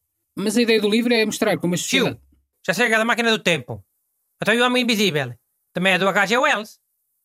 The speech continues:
Speaker 2: Fala aí desse livro.
Speaker 1: O Homem Invisível é publicado em mil oitocentos e noventa e sete, apenas dois anos depois da Máquina do Tempo. E é a história de um cientista que desenvolve um processo químico para tornar as coisas invisíveis. Coisas e pessoas.
Speaker 2: É.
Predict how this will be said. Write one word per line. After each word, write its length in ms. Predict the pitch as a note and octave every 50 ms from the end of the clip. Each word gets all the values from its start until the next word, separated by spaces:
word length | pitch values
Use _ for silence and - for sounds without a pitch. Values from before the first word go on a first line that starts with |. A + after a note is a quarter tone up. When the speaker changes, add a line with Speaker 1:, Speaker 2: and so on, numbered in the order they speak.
| _ _ _ _ _ _ -
Speaker 2:
Fala 160 | G3 G3+ A3+
aí 80 | A#3 A#3
desse 200 | A#3+ A3+ - A3
livro. 320 | F3+ E3+ D3+ D3+ D3 - _ _ _ _ _ _ _ _ _ _ _ _ _
Speaker 1:
O 80 | - E3+
Homem 160 | F#3+ G3+ G3+
Invisível 360 | F#3 F3+ E3+ F#3+ A3 G#3+ A3
é 80 | G#3+ G#3
publicado 400 | - G#3 G3+ F#3+ F3 G3 F#3+ F3
em 60 | F3
mil 140 | F#3+ G3+ G3+
oitocentos 280 | G3 F3+ - G3 F3 -
e 40 |
noventa 240 | F#3 F3+ F#3 F3+ F3+
e 40 | E3+
sete, 560 | - - B2+ A2+ - - - A2+ A2 - - -
apenas 320 | A#2+ - E3 E3 E3 D#3+ C#3+
dois 220 | C#3+ F#3+ F3+ E3
anos 200 | F#3 F3+ D#3 -
depois 240 | - _ F3+ F#3 F3
da 100 | E3+ F3+
Máquina 280 | F#3 F3+ - - E3+ D#3+
do 80 | D3+ B2+
Tempo. 340 | - A#2 G#2 G2+ - - _ _ _ _ _ _ _ _ _ -
E 60 | D#3+
é 40 | F3
a 20 |
história 260 | F3 - - F#3 D#3 C#3+
de 80 | D3
um 60 | D3
cientista 380 | C#3 - D#3+ D3 F3 E3+ - F3+
que 60 | E3+
desenvolve 340 | D#3+ F3 F3 E3 F3+ E3 F3
um 40 | E3
processo 300 | C#3+ - - F3 D3+ -
químico 320 | - F3+ F3+ F#3 F3 F3 -
para 200 | F#3 F#3 F3+ F3+
tornar 260 | F3+ F3+ F#3 F3+ F3+
as 60 | E3
coisas 280 | - F#3 F3+ E3+ D#3 E3
invisíveis. 560 | F3+ F#3 F3+ E3 D#3+ C#3+ C3 C#3+ C#3 - - _ _ _ _ _ _ _ _ _
Coisas 260 | - F3+ G3 G3+ G3
e 60 | A3
pessoas. 420 | A3 - - F3 E3+ D3 A#2 - - _ _ _ _ _ _ _ _ _ _ _ _ _ _ _ _ -
Speaker 2:
É. 300 | G3 F3+ F3+ F#3+ F#3